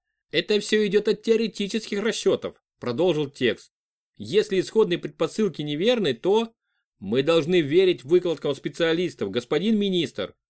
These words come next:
вмешался генерал Стаймен. «Хорошо», повернулся к нему Текс. «Посоветуйте, что нам»,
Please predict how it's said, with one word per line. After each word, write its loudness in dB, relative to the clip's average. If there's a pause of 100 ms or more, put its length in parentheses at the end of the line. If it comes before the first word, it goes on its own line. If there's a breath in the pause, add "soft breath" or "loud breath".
(160)
вмешался -4
генерал -2
Стаймен. -6 (480)
«Хорошо», -2 (160)
повернулся 0
к -16
нему 0
Текс. -6 (380)
«Посоветуйте, 0
что -2
нам», 0